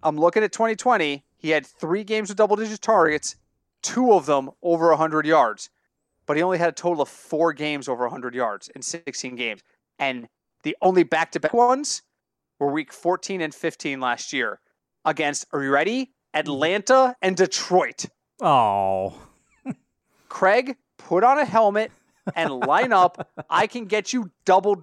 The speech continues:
Speaker 1: I can get you over a hundred yards in those games with double-digit targets. <laughs>
Speaker 2: Done.
Speaker 1: I, <sighs> his catch percentage last year was sixty-four percent. That is not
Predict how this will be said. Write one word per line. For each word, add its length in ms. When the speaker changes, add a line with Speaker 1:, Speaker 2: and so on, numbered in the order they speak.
Speaker 1:
I 80
can 100
get 160
you 120
over 140
a 60
hundred 240
yards 240
in 60
those 100
games 200
with 120
double-digit 460
targets. 460
<laughs> 220
Speaker 2:
Done. 380
Speaker 1:
I, 120
<sighs> 1400
his 220
catch 400
percentage 640
last 420
year 140
was 180
sixty-four 1600
percent. 680
That 240
is 180
not 680